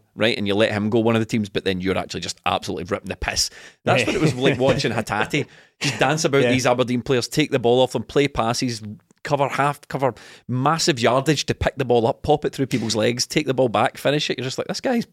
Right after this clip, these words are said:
Speaker 1: on a different level."
Speaker 2: A-, and it wasn't just the goals as well, it was everything he did. It
Speaker 1: Hmm.
Speaker 2: was one of those games where everything just clicked for him. The through balls, go and watch his,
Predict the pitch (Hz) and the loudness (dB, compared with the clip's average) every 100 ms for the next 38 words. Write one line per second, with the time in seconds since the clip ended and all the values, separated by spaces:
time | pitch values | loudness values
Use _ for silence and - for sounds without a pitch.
0 | - 202 160 160 - - - 101 226 247 | -6 -4 -4 -8 -6 -6 -6 -6 -2 -2
1 | - - 143 135 160 160 143 135 - 107 | -2 2 4 6 4 4 2 2 0 2
2 | 113 123 117 98 113 123 113 127 135 151 | 2 2 2 2 4 4 4 2 2 2
3 | 156 135 139 123 131 - 143 156 156 143 | 2 2 2 2 2 2 2 4 6 4
4 | 123 127 113 113 123 120 120 123 110 110 | 4 2 4 2 2 0 0 0 2 2
5 | - - - - 127 - - 135 139 131 | 0 0 -6 -2 -2 -2 2 4 6 4
6 | 120 117 110 - 139 143 143 139 131 160 | 2 0 0 4 4 6 6 6 6 6
7 | 160 156 - 123 - | 6 4 2 -2 -4